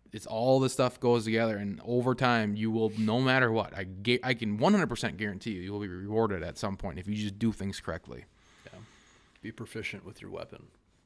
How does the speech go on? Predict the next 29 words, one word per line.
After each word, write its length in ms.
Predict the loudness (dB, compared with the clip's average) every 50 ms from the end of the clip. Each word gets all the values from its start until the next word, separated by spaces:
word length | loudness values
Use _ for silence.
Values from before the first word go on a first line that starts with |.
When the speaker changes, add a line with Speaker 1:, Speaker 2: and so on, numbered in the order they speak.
| -20 _ -14 -10
Speaker 1:
Yeah. 140 | -8 -8 -8 -8 -12 _ _ -20
Speaker 2:
Because 540 | -18 -16 -10 -10 -8 -8 -8 -10 -12 -14 -16 _ _ -20 _ _ _ _ _ _ _ _ _ _ _ _ -6
all 200 | -4 -2 -2 0
the 120 | -2 -2
stuff 260 | -4 -4 -6 -4 -4
we're 80 | -4 -6
talking 380 | -6 -4 -4 -4 -6 -8 -10 -10
about, 400 | -8 -8 -8 -8 -8 -12 -16 -20 _ _ _ _ _ -8
Speaker 1:
Oh, 220 | -6 -4 -4 -2 -2
Speaker 2:
all 240 | 0 2 4 4 4
the 60 | 2
Speaker 1:
it's 80 | 0 -2
Speaker 2:
time 220 | -2 -2 -2 -2 -4
you 100 | -4 -6
put 200 | -4 -4 -4 -4
in, 100 | -4 -4
in 100 | -6 -6
the 60 | -6
woods, 520 | -4 -2 -2 -2 -4 -6 -8 -12 -14 -12 -8
all 300 | -6 -4 -4 -4 -4 -6
the 60 | -8 -10 -12 -18 -14
time 200 | -10 -8 -6 -6
you 60 | -6 -8
put 160 | -6 -8 -6
in, 60 | -6 -6
in 120 | -6 -6
the 80 | -6 -6
off 200 | -6 -6 -8 -8
season, 480 | -10 -12 -10 -10 -10 -10 -10 -10 -12